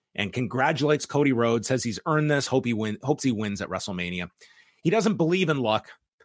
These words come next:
but I do feel a bit unlucky. He tore his triceps, thought maybe he could tape it up and work through it, but that's not in the cards.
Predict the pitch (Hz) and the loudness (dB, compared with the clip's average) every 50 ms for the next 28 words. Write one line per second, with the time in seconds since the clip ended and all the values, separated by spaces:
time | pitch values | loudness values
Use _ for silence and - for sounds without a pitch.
0 | _ _ _ - 135 127 127 127 113 - 156 170 156 - 143 143 139 131 110 85 | _ _ _ -6 -2 0 0 0 0 0 -2 -2 0 0 0 0 2 0 0 -2
1 | 107 113 107 - - 104 104 107 101 95 87 87 - - 82 - _ _ _ _ | -4 -6 -6 -4 -6 -6 -4 -4 -4 -4 -6 -6 -8 -12 -18 -18 _ _ _ _
2 | _ - 110 98 - - - 131 131 143 139 139 127 131 113 - - - - 127 | _ -10 -10 -10 -10 -8 -4 0 0 2 2 0 0 -2 -6 -6 -6 -4 -2 0
3 | 127 131 127 - - 127 127 131 - - - - _ _ - _ _ _ _ - | 0 0 0 0 0 -2 -2 -2 -4 -8 -8 -10 _ _ -20 _ _ _ _ -2
4 | 151 156 160 160 160 180 190 190 190 160 175 123 156 - - - 165 185 175 - | -2 -2 0 0 0 0 2 2 2 2 2 0 0 -2 -2 -2 0 0 0 0
5 | 156 151 156 160 156 - 107 107 110 139 160 160 - - - - 143 143 139 139 | 0 0 2 0 0 -2 -6 -4 -2 0 0 0 -2 -4 -4 -2 0 2 2 2
6 | 135 - _ - 104 - 143 139 - - 139 135 135 - 151 139 - - 120 113 | 0 -2 _ -10 -4 -2 -2 -2 -2 -2 -2 -2 -2 -2 -4 -8 -4 0 0 2
7 | 107 113 107 85 - - | 2 0 -2 -4 -10 -18